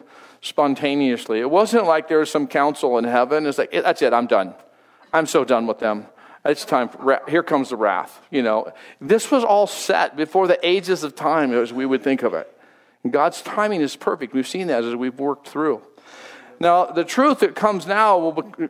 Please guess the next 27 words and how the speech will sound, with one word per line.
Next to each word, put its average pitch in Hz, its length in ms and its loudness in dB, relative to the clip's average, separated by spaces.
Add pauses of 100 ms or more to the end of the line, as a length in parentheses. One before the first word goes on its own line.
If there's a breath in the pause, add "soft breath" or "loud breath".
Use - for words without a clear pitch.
will 156 140 -6
come 185 340 0
during 165 320 0
God's 147 400 0
judgment 123 560 0
upon 117 340 -2
the 110 140 -8
earth. 98 340 -4 (480 soft breath)
Mercy 143 460 0
and 185 120 0
grace 135 600 -2
are 123 160 0
still 170 480 0
extended. 113 640 -6 (680 soft breath)
But 131 220 -2
this 180 180 0
clearly, 165 640 2
what 139 160 -2
we're 143 140 4
reading 196 420 0
about, 110 340 2
is 127 140 -4
a 135 80 -2
time 175 480 0
of 143 140 -4
God's 139 280 2
wrath 147 460 2